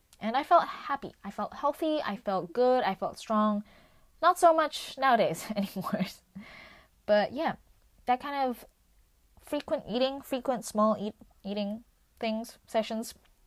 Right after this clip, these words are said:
was working for me. I don't do that anymore. I don't do that anymore. I eat at best three, three meals,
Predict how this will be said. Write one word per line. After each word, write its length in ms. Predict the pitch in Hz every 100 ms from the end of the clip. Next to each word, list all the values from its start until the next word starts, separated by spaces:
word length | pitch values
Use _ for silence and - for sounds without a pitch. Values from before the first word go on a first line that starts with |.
| _ _ _ _ - _
was 200 | 233 226
working 340 | 220 302 240 185
for 160 | 202
me. 260 | 190 156 - _ _ _ _ _ _ _ _ _ _ _ _ _ _ _ _ -
I 140 | 202 277
don't 200 | 311 240
do 140 | 240
that 200 | 262 180
anymore. 460 | 151 147 151 120 - _ _ _ _ _ _ _ _ _ _ _ _ -
I 40 |
don't 160 | 214 220
do 160 | 202 202
that 180 | 156
anymore. 400 | 143 160 151 143 -
I 260 | 202 220 214
eat 400 | 233 226 - - - - _ _ _ _ _
at 240 | 214 196 165
best 440 | 185 185 - - -
three, 400 | - 190 185 - _ _ _ _ _ _ _ _ _ _ -
three 120 | 196
meals, 400 | 190 147 -